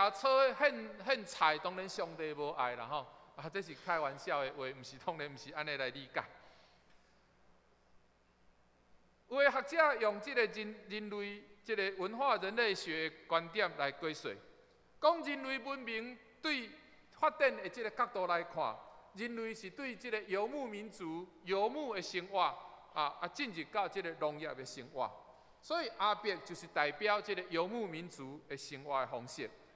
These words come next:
该隐就是代表这个农业的生活的方式。啊，这两款生活的方式，伫人类发展的文-，文-，人类文明发展的历史中间，常常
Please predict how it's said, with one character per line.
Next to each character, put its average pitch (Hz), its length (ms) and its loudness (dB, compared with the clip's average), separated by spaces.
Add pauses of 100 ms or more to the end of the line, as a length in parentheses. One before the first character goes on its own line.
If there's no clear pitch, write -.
(160)
该 202 200 6
隐 247 260 -4
就 190 100 -8
是 156 120 -12
代 143 200 0
表 185 280 2
这 185 120 -6
个 170 140 -4
农 147 240 -2
业 147 160 0 (100)
的 151 80 -6
生 131 220 -8
活 123 180 0
的 117 80 -2
方 117 200 -8
式。 123 200 -8 (480)
啊， - 80 2
这 349 180 0
两 320 140 -2
款 311 220 6
生 285 180 -2
活 262 140 4
的 247 80 2
方 262 180 0
式， 240 200 -2
伫 220 260 -6
人 233 180 -6
类 226 80 -2
发 285 160 2
展 262 240 2
的 214 120 -2
文-， 208 340 -4
文-， 214 160 -6 (320)
人 233 180 -4
类 226 200 0
文 226 180 -4
明 202 240 -6
发 285 160 4
展 269 180 2
的 202 80 -2
历 180 140 -2
史 247 220 -8
中 202 200 -4
间， 214 240 0
常 208 300 0
常 - 0 -